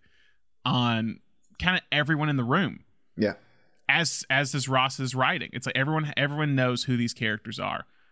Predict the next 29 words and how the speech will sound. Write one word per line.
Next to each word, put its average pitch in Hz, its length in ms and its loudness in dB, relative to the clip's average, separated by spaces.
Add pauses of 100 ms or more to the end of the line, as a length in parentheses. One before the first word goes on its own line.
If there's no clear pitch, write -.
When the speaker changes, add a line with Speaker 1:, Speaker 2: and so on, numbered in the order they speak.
(140)
Speaker 1:
from 120 220 -4
top 117 300 0
to 120 80 -8
bottom. - 400 -4 (440)
And 151 200 0 (100)
I'll, 151 160 2 (140)
I'll 190 40 2
ask 220 240 4
this 202 160 2
question 123 440 -2
because 135 400 0
I 147 60 2
don't 180 80 4
know - 40 2
if 170 40 -2
it's - 80 -4
a 143 40 -6
question 185 420 0
or 131 60 0
a 127 40 -2
statement, 131 300 -2
'cause - 80 -12
I 135 40 0
was 127 100 -2
saying 190 220 2
I 143 120 2
do 196 220 2
think 185 300 -2
it's, - 320 -2